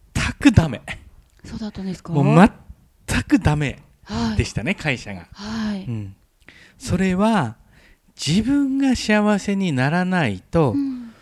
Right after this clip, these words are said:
Speaker 1: 他人を幸せにできないと思いながら、会社を経営していたからなんです。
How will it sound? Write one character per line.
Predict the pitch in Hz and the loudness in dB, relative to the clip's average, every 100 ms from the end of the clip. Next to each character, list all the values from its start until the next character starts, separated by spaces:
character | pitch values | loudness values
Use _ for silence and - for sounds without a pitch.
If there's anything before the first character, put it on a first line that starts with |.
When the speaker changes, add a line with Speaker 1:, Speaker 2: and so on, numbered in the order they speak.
| - - | -4 0
Speaker 1:
他 | - | 2
人 | 233 277 269 269 | 2 4 4 6
を | 262 | 4
幸 | - 208 208 208 | 2 0 0 0
せ | - | 0
に | 202 151 - | -2 -2 -2
で | 123 | -2
き | 139 | 0
な | 117 | -2
い | - - _ - _ _ _ | -4 -16 _ -20 _ _ _
と | 214 - | -6 -4
思 | - 151 214 247 | -2 2 4 4
い | 247 | 4
な | 240 | 4
が | 220 220 | 4 2
ら、 | 220 269 202 123 - - - - | 4 4 2 0 -8 -20 -20 -14
会 | - 143 143 | -2 0 0
社 | - 131 | 2 4
を | 208 | 6
経 | - 143 139 | 4 4 6
営 | 127 | 4
し | - | 2
て | 117 | 0
い | 104 | 2
た | 101 | -2
か | - | -2
ら | 107 | 2
な | 147 139 | 6 6
ん | |
で | 85 | 4
す。 | - - | -6 -20